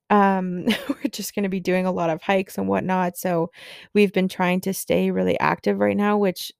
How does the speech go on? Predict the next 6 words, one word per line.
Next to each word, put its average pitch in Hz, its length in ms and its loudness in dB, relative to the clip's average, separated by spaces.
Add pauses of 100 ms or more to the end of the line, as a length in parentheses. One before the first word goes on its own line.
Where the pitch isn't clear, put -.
(120)
really 202 420 2
boosts 185 500 -2
my 180 180 -2
mood 175 480 0 (400)
so 208 680 6 (100)
much. 180 640 0